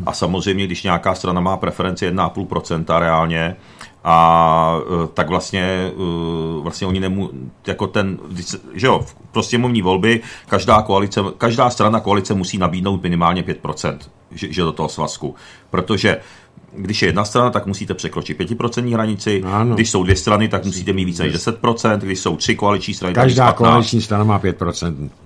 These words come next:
Speaker 1: Jo, je to znamená, každá koaliční strana, aby to mělo smysl, tak musí nabídnout minimálně potenciál pět procent. Takže logicky, když Trikolora má v průzkumech jedna a půl procenta, tak to nemůže být koalice v žádném případě, ale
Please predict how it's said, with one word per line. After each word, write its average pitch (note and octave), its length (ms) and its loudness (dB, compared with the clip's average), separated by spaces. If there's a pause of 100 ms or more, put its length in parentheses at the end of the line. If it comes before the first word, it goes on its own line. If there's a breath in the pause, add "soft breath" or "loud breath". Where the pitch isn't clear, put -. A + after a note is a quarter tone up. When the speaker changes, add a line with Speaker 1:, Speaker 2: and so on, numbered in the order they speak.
(140)
Speaker 1:
Jo, A#2+ 300 8
je - 80 0
to A2 120 2
znamená, A2 320 4
každá B2 340 4
koaliční A#2 360 2
strana, G2 280 0
aby A2 140 2
to A2+ 120 0
mělo G#2+ 180 0
smysl, B2+ 600 2 (360 loud breath)
tak - 180 4
musí G#2 260 0
nabídnout A2 720 4
minimálně A#2 540 6
potenciál G2+ 520 2
pět F2+ 160 -2
procent. F#2 320 -2
Takže F2 180 -2
logicky, G#2+ 380 0
když G#2 160 0
Trikolora G2+ 420 2
má G#2 180 4
v - 40 -6
průzkumech F#2+ 400 -4
jedna F#2+ 220 0
a F#2+ 40 -2
půl G#2 140 -2
procenta, F2 640 0 (300 loud breath)
tak F2+ 140 0
to G2 100 2
nemůže G#2 320 6
být F#2+ 160 0
koalice E2 720 2
v - 40 -12
žádném F#2 300 4
případě, E2 600 0 (340 loud breath)
ale G2+ 260 6